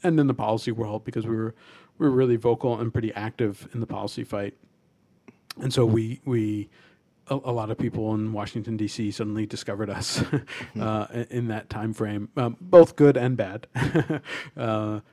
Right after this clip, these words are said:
Speaker 1: you know, we definitely had people who agree with us who, who reached out and talked to us. We had people who really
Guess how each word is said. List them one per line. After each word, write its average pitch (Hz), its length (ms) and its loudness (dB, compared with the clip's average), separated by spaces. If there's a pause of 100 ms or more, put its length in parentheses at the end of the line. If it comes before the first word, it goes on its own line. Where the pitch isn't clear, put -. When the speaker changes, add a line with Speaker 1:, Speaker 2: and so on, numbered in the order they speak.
(120)
Speaker 1:
you 120 80 -6
know, 107 160 0
we 117 100 2
definitely 113 320 0
had 107 120 -4
people 113 260 -2
who 120 120 4
agree 117 200 4
with 139 160 8
us 123 220 4
who, 110 300 0
who 113 100 -4
reached 107 260 -2
out 107 220 -4
and 107 100 -10
talked 101 160 -6
to 104 100 -6
us. 98 100 -8
We 104 80 -6
had 101 100 -8
people 107 240 -6
who 110 180 -2
really 117 480 2